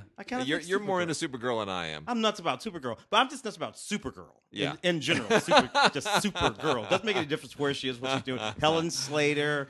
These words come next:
Speaker 2: Yeah.
Speaker 1: nineteen eighty-seven, whatever, Supergirl, this Supergirl. But this Supergirl is fantastic. I love it. This is the f-, uh, fourth complete season, fourth season of Supergirl.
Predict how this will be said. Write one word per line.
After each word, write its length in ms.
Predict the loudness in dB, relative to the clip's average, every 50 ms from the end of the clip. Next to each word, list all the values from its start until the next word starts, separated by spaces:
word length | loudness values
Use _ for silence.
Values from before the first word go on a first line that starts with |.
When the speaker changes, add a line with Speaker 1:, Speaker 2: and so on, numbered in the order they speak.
| -10 -8
Speaker 2:
Yeah. 140 | -6 -4
Speaker 1:
nineteen 400 | -2 -2 -2 -4 -4 -4 -2 -2
eighty-seven, 540 | 0 -2 -2 -4 -6 -8 -8 -8 -6 -6 -6
whatever, 260 | -4 -4 -4 -4 -6
Supergirl, 460 | -8 -12 -12 -14 -10 -6 -4 -4 -2 -4
this 200 | -6 -8 -10 -12
Supergirl. 280 | -14 -12 -12 -12 -12 -14 -18 -20 -12 -8
But 120 | -8 -6
this 160 | -6 -6 -8 -10
Supergirl 300 | -12 -12 -8 -6 -6 -6
is 80 | -6
fantastic. 560 | -8 -10 -10 -10 -8 -8 -8 -8 -8 -8 -6
I 60 | -4 -4
love 160 | -2 -4 -4
it. 80 | -4
This 180 | -6 -6 -6 -8
is 80 | -12 -10
the 120 | -8 -8
f-, 420 | -10 -10 _ _ _ -10 -10 -4 0
uh, 240 | 0 2 2 0 -2
fourth 340 | -4 -6 -6 -6 -6 -6
complete 420 | -10 -14 -14 -12 -10 -10 -10 -10 -12
season, 340 | -16 -16 -16 -16 -16 -18 -16
fourth 280 | -12 -12 -12 -12 -12 _
season 400 | -20 -20 -16 -16 -16 -16 -18 -20 -20 _ _ _ _ -8
of 140 | -8 -8
Supergirl. 560 | -6 -6 -8 -8 -8 -10 -10 -8 -8 -8 -8